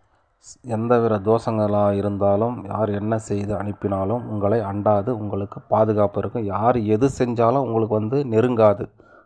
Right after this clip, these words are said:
அது அப்படியே திரும்பி போய்விடும். அதற்குண்டான அற்புதமான ஒரு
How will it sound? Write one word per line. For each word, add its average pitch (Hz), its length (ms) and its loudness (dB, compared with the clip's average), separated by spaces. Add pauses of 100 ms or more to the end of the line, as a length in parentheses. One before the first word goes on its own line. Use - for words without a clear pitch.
(120)
அது 104 160 -2
அப்படியே 104 640 -2 (800)
திரும்பி 127 500 0 (120)
போய்விடும். 101 600 0 (880)
அதற்குண்டான 113 760 0
அற்புதமான 107 880 0
ஒரு 107 340 0